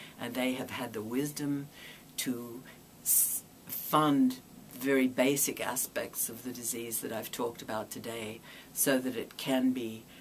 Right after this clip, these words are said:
applied to more rational therapies and novel therapies for the patients. For example, one therapy that is being considered at the moment is to use an antibody to fight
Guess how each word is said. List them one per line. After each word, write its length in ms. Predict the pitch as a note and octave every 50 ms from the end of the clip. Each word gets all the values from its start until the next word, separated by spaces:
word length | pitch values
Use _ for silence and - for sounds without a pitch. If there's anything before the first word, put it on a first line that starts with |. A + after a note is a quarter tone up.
| - - -
applied 720 | - - - - - C#3 C3+ C3 B2+ B2 A#2+ A#2 A#2+ - - - - - - - - - - - - -
to 100 | - B2+
more 340 | B2+ B2+ C3 B2+ B2 A#2+
rational 840 | A#2 A#2 A#2 A#2+ C3 D3 C#3+ - - - A#2+ A#2 A#2 A2 G#2 G#2+ G#2+ - - - - - - - - - -
therapies 800 | - - - - E3 E3 E3 D#3+ D#3 D3+ - - A2 G#2+ - B2
and 180 | A2 A#2 A#2+
novel 420 | A#2+ B2 B2 B2+ C3 B2+ B2 A2+ A2+
therapies 800 | A2 - - - A2+ A2+ A#2 A#2 - - - - G#2+ - -
for 140 | - - -
the 100 | - -
patients. 840 | - - - - - - - - - - - - - - - - - - - - - - - - - - - - - B2+
For 200 | - - C3 B2
example, 560 | A#2+ A#2 - C#3 B2+ B2+ C3 C3 B2+ C3+ B2
one 520 | A#2+ A#2+ A#2+ A#2+ B2 B2+ C3 C3 C3 C3 - - - -
therapy 840 | - - - - C3 B2+ B2+ B2+ A#2+ - - B2+ A2+ A2 A2+ A2+ A2+ -
that 120 | B2 A#2+
is 140 | B2+ B2 B2
being 300 | - - B2+ B2+ B2+ B2+
considered 640 | - A#2 A2+ B2 - - - E3+ E3+ D#3 C3+ B2
at 120 | A#2+ A#2 -
the 80 | C3+
moment 480 | B2 B2+ B2+ B2 B2+ B2 A#2+ A#2+ A#2+ - - - - - - - -
is 200 | - C3+ C3 -
to 180 | - - C3
use 560 | A#2+ A#2+ A#2+ B2+ D3 F3 G3+ A3 A3 G#3+ F3
an 140 | D3 B2+ B2+
antibody 800 | A#2+ A#2 A2+ A2+ - C3+ - G#2+ G#2+ G#2 G#2+ G#2 A2 A2+ - A2+ - - - - - - - - - - - - -
to 80 | - -
fight 400 | - - - D3+ D#3+ G3 G#3